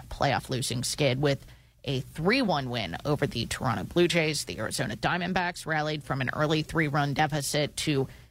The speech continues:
down the Brewers six to three in Milwaukee. The Philadelphia Phillies began their National League title defense by cruising to a four to one win over the Miami Marlins. Wild card round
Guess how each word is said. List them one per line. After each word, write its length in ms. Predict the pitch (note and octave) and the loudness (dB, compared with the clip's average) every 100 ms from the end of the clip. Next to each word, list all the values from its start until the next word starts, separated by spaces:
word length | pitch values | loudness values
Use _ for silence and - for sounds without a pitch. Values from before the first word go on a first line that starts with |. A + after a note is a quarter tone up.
| _ | _
down 300 | - F3 A#3+ | 2 4 2
the 60 | A#3+ | 2
Brewers 540 | A3 G3+ A2 - - - | 2 2 0 -4 -4 -2
six 400 | - E3+ - - | 0 0 0 -4
to 100 | - | -2
three 320 | C#3 D#3+ C3+ | 0 2 2
in 100 | C3 | 2
Milwaukee. 680 | B2+ B2 D#3 F#3 G3+ G3 G3+ | 0 2 2 2 0 -2 -2
The 100 | - | -6
Philadelphia 640 | - - - - - D3+ | -6 -4 -4 -4 -2 0
Phillies 400 | G#3 A3 F#3 - | 2 2 2 -2
began 340 | D3+ D#3 D3+ | -6 -2 0
their 140 | D3+ E3+ | 2 2
National 420 | D#3 D#3 - D3 | 2 0 -2 -2
League 220 | C#3+ D3 | -2 -2
title 320 | D3+ D#3+ C#3+ | 0 0 0
defense 480 | D3 - D#3 F3 - | -6 -2 -2 -2 -2
by 240 | D#3 D#3 - - _ _ | 0 0 -2 -18 _ _
cruising 360 | - B3 C#4 A#3+ | 0 2 2 2
to 160 | A3 | 2
a 60 | F3 | 2
four 220 | - B3 | 4 4
to 60 | B3+ | 4
one 220 | E3 C#3+ | 2 0
win 320 | C3+ C3+ E3+ - | 0 0 0 2
over 260 | D#3 C#3 D#3 | 0 2 0
the 240 | D3+ D3+ | 0 0
Miami 600 | D#3 D#3 D3+ C3+ C#3 D3 | 4 4 4 2 0 2
Marlins. 680 | D3+ F3 E3+ D3+ G#2 - - | 4 4 4 2 -4 -6 -2
Wild 300 | C3+ C3+ - | 0 -2 -2
card 220 | C#3 C#3 | -4 -2
round 260 | B2+ C3+ | -2 -2